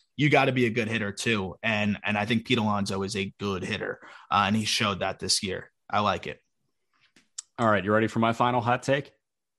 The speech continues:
Speaker 2: Rookie of the Year predictions. National League Rookie of the Year, Alek Thomas with the Arizona Diamondbacks.
Speaker 1: I like that.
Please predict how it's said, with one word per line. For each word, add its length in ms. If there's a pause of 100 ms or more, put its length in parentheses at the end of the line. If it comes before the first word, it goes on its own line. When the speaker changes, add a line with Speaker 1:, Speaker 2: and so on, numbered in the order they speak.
(800)
Speaker 2:
Rookie 360
of 60
the 80
Year 260
predictions. 840 (1080)
National 500
League 180
Rookie 300
of 80
the 80
Year, 320 (1000)
Alek 380
Thomas 680
with 140
the 180
Arizona 440
Diamondbacks. 1000 (340)
Speaker 1:
I 100
like 180
that. 220